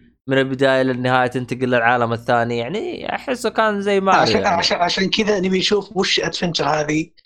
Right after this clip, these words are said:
Speaker 2: كلمة أدفنشر، هم ليش استخدموها؟ نبي نشوف وش السالفة. يعني هل هي قصة، قصة، قصة، ولا مثلا زي قبل بس إنه صارت خطية بزيادة، ولا بيجر؟ ما، ما حد يدري الحين. فهذا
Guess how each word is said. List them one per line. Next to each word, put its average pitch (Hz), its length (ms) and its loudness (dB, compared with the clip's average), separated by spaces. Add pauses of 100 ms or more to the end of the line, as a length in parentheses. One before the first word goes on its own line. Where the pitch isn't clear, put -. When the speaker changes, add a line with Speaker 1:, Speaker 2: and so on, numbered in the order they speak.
(280)
Speaker 2:
كلمة 165 240 0
أدفنشر، 147 520 -4
هم 165 200 -2
ليش 170 180 0
استخدموها؟ 139 580 -4
نبي 170 180 -2
نشوف 170 180 0
وش 160 120 -2
السالفة. 139 420 -2 (680)
يعني 135 120 0
هل 160 160 0
هي 165 140 0
قصة، 170 440 -2
قصة، 165 360 -2
قصة، 190 500 -2 (500)
ولا 160 300 0
مثلا 160 320 0
زي 170 220 0
قبل 170 400 0
بس 160 220 -2
إنه 156 360 -2 (420)
صارت - 300 -2
خطية - 480 -2
بزيادة، 147 640 0
ولا 139 320 -2 (340)
بيجر؟ 165 580 -2 (240)
ما، 185 260 0
ما 202 100 0
حد - 160 -2
يدري 143 240 -2
الحين. - 420 -6
فهذا 160 600 -2